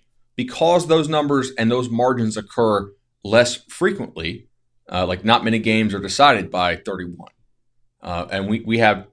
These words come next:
good data on how many games are decided by literally every single margin you could think of,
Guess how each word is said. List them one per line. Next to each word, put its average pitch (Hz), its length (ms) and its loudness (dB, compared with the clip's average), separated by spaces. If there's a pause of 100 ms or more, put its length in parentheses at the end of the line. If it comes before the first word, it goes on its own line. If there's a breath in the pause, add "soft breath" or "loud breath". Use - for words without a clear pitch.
(140)
good 127 160 0
data 113 400 4
on 95 200 0
how 104 120 -2
many 101 160 -6
games 98 280 -4
are 95 80 -6
decided 92 480 0
by 90 380 0 (240)
literally 95 340 -4
every 92 200 -6
single 90 400 -10
margin 90 340 -4
you 82 80 -12
could - 140 -20
think 120 180 -6
of, - 240 -8